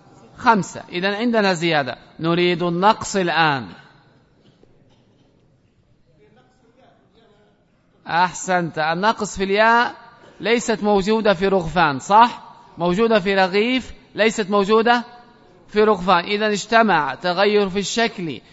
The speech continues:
مع الزيادة والنقص جميعا. ها يا والد، خذ الآن سنعطيك ميزة، بنعطوك من كل كتاب شيء. واحد، اثنين، ثلاثة.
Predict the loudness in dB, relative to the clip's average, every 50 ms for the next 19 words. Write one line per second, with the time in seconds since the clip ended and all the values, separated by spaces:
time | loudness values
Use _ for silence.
0 | -20 -12 -6 0 0 2 2 2 0 0 -2 -4 -4 -2 0 2 2 2 2 0
1 | -2 -2 0 0 0 2 2 2 4 4 4 4 6 4 4 4 4 0 -14 -18
2 | -20 -20 -20 -20 -20 -18 -10 -4 0 0 2 2 2 2 2 2 2 4 4 4
3 | 6 6 6 6 4 4 2 -2 -6 -12 -20 -20 -20 -20 -6 2 4 6 6 8
4 | 8 8 8 8 6 4 0 -10 -16 -20 -20 -20 -20 -20 -20 -20 -20 -20 _ _
5 | _ _ _ _ -14 -14 -12 -10 -8 -6 -6 -6 -6 -8 -8 -8 -8 -8 -8 -10
6 | -10 -8 -4 -4 -4 -4 -4 -6 -8 -8 -8 -8 -8 -8 -8 -8 -8 -10 -14 -20
7 | _ _ _ _ _ -14 -10 -10 -8 -6 -4 -4 -4 -4 -4 -8 -8 -6 -2 0
8 | 2 2 2 0 -4 -8 -6 -8 -8 -10 -14 -20 _ _ _ _ _ _ _ _
9 | -20 _ _ _ _ _ _ _ _ _ _ _ _ _ -12 -6 -4 -2 -2 -4
10 | -4 -10 -14 -20 -20 -20 -20 _ _ -20 -18 -18 -14 -12 -8 -8 -6 -8 -8 -10
11 | -14 -20 -20 _ _ _ _ _ _ _ _ _ _ _ _ _ _ _ _ _
12 | _ _ _ _ _ _ _ _ _ _ _ _ _ _ _ _ -8 -6 -2 -2
13 | -2 -2 -2 -6 -10 -18 -18